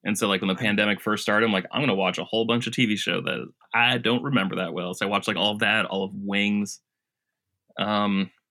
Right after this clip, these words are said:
Speaker 1: yeah, man, nineties, nineties sitcoms, real good. Love 'em.
Speaker 2: Wings is such an amazing show.
Speaker 1: That was one of my favorite shows growing up. It was so much fun, man. It was just two
Speaker 2: Same.
Speaker 1: brothers who loved each other but freaking hated each other, just hanging out in Nantucket. It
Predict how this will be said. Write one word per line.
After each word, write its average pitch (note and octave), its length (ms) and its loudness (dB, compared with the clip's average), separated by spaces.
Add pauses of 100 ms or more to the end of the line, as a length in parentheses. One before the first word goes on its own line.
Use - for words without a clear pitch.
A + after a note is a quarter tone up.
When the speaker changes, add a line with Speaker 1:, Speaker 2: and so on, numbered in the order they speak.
(160)
Speaker 1:
yeah, D#3+ 120 2
man, C3+ 180 4
nineties, B3 420 2
nineties D4 320 0
sitcoms, A#3+ 380 0
real F3+ 140 0
good. G3 260 0 (100)
Love D#3 160 0
'em. G#2+ 140 -2 (600)
Speaker 2:
Wings F3+ 680 6 (220)
is E3 200 8
such - 520 2
an D3+ 120 4
amazing C3+ 680 6
show. F#2+ 580 -2 (400)
Speaker 1:
That G2+ 160 2
was B2+ 140 2
one A2 120 2
of G2+ 60 4
my F#2 100 4
favorite G2 240 0
shows C3 280 0
growing A#2+ 200 0
up. G#2+ 100 -2
It A#2+ 60 0
was C#3 140 -2
so F#3+ 120 0
much G3 160 0
fun, B3 340 0
man. D#3+ 160 2
It G#3+ 40 2
was F3 100 2
just - 140 -4
two G#3 120 2
Speaker 2:
Same. F#3+ 100 2
Speaker 1:
brothers G3+ 380 4
who B2+ 80 4
loved C3 240 2
each D#3+ 140 2
other E3+ 160 2
but - 140 0 (380)
freaking E3+ 240 0
hated D3 260 2
each E3+ 200 2
other, F3 260 4
just B2 240 -4
hanging C3+ 220 2
out C#3+ 120 4
in G#2 60 2
Nantucket. C3 520 2
It - 60 -18